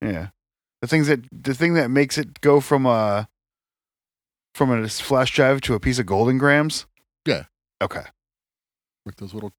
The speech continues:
Speaker 2: chunky
Speaker 1: I couldn't,
Speaker 2: things
Speaker 1: I
Speaker 2: that
Speaker 1: couldn't
Speaker 2: stick
Speaker 1: think
Speaker 2: out.
Speaker 1: of, I couldn't think of a little cereal.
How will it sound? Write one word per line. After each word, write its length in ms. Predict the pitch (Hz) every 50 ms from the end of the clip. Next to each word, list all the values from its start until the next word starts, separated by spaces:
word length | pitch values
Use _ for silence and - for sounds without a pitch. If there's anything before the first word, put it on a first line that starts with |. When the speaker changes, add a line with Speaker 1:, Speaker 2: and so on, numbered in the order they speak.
| _ -
Speaker 2:
chunky 280 | - - 202 - - -
Speaker 1:
I 20 | 190
couldn't, 260 | 175 180 170 170 -
Speaker 2:
things 160 | - - - -
Speaker 1:
I 40 | 131
Speaker 2:
that 60 | -
Speaker 1:
couldn't 180 | - 170 160 151
Speaker 2:
stick 160 | 156 175 165
Speaker 1:
think 100 | 160 151
Speaker 2:
out. 80 | 151 143
Speaker 1:
of, 120 | 147 135
I 20 | 135
couldn't 240 | - - 170 165 165
think 120 | 170 160
of 80 | 156 143
a 60 | 135
little 280 | 131 135 135 131 120
cereal. 580 | 110 - - 131 131 131 123 110 101 104 107 -